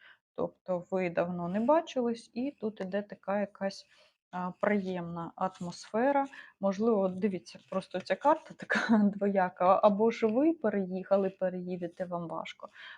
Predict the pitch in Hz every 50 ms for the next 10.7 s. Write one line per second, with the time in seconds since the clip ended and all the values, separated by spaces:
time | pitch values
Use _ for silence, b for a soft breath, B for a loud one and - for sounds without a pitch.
0 | B B - 202 196 196 - 254 302 320 254 196 214 208 190 180 170 165 160 165
1 | - - - - - 196 196 190 185 190 196 190 190 185 190 - - 208 254 302
2 | 320 320 214 202 185 180 - _ _ _ _ _ - 214 202 196 196 - 196 185
3 | 214 226 226 - 320 320 269 208 185 180 185 214 220 - - - - 185 165 160
4 | 165 170 175 - - - - - 190 185 185 - - - _ - - - - -
5 | - _ - - _ - - 196 196 - _ - - - 247 240 208 214 226 214
6 | 208 196 185 - - 170 - - - - - - _ B B B B B B B
7 | 311 294 269 B B B B - 190 180 - - 269 294 - 233 - - - -
8 | - 240 226 180 170 - 185 180 - 165 180 185 - 262 311 320 - - - 233
9 | 233 233 - - 185 185 180 180 180 175 165 175 175 175 175 - 160 - - -
10 | - - 196 190 185 185 175 175 180 180 175 170 165 165